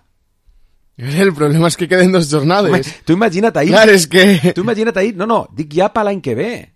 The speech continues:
Speaker 2: O sea, ja que este futbolista és això, que estarà millor o pitjor, però esta superioritat, esta capacitat, esta força,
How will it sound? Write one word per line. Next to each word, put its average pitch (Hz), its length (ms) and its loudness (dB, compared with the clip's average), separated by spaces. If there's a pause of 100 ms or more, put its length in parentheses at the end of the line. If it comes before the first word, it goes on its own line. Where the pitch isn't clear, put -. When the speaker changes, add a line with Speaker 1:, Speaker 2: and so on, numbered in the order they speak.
Speaker 2:
O - 80 -20
sea, 95 180 -12
ja 143 320 -2
que 190 80 -2
este 170 160 -6
futbolista 165 480 -6
és 120 80 -10
això, 190 400 -4 (320)
que 110 80 -10
estarà 104 280 -10
millor 160 260 -4
o 131 40 -14
pitjor, 165 380 -2
però 131 160 -4
esta 131 160 -10
superioritat, 123 760 -6
esta 127 200 -10
capacitat, 127 680 -6
esta 113 240 -10
força, 165 460 -6